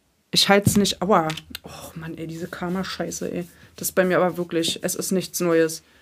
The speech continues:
Für jeden blöden Spruch ist bei mir Universum, ey, jetzt reicht's aber, Miranda, halt die Klappe.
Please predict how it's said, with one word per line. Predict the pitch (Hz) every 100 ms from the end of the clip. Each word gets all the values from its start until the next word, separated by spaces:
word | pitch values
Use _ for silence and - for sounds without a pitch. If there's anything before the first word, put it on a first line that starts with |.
| _ _
Für | - 196
jeden | 180 190 214 196 185 180
blöden | 151 185 196 214
Spruch | 214 - - 196 226 - _ _ _ _
ist | - 185 - - -
bei | -
mir | 190 208
Universum, | 131 196 190 190 190 190 180 185 165 -
ey, | 165 180
jetzt | 175 165 -
reicht's | 160 160 -
aber, | 165
Miranda, | 160 156 156 156
halt | 160 175
die |
Klappe. | - 175 156